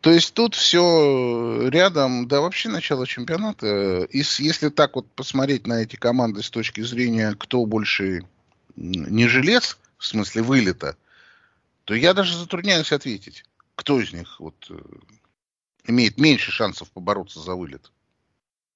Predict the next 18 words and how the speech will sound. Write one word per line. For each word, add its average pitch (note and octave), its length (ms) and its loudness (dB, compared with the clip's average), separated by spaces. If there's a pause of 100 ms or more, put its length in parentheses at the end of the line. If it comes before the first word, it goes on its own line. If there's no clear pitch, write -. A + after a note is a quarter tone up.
(960)
Тот E3+ 180 4
Саутгемптон, F3 580 0
который, D#3 460 -2 (100)
э, C#3 560 0
обыгрывал, C3 1500 -4
э, G#2+ 100 -8
Челси, G3+ 400 0
там, F#2 200 -4
допустим, F2+ 540 -10
да, A2 580 -2
м, E2 760 -10
ну, C3 440 0
да, F#2+ 300 4
он G#2+ 420 0
не A2 80 2
может F#2 360 0
вроде F2 240 -8
вылететь. E2+ 520 -8